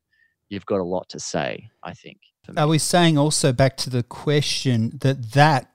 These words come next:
Speaker 2: you did get the sense of travel reminding you and inspiring you to actually produce through that instrument that's been with you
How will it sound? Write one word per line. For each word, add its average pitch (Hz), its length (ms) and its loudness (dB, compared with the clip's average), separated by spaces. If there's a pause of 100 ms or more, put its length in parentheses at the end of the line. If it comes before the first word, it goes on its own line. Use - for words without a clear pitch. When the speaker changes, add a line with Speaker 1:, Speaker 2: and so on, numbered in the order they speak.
(160)
Speaker 2:
you 147 180 -2
did 151 200 4
get - 180 4
the 135 80 -4
sense 143 300 0
of 127 80 -6
travel 131 500 2 (200)
reminding 143 840 2
you 131 200 4
and 120 80 2
inspiring 131 800 2
you 120 180 2
to 131 200 -2
actually 123 340 0
produce 123 640 0 (260)
through 139 380 4
that 123 140 4
instrument 120 420 0
that's - 100 -2
been 123 280 2
with 127 160 2
you 110 240 2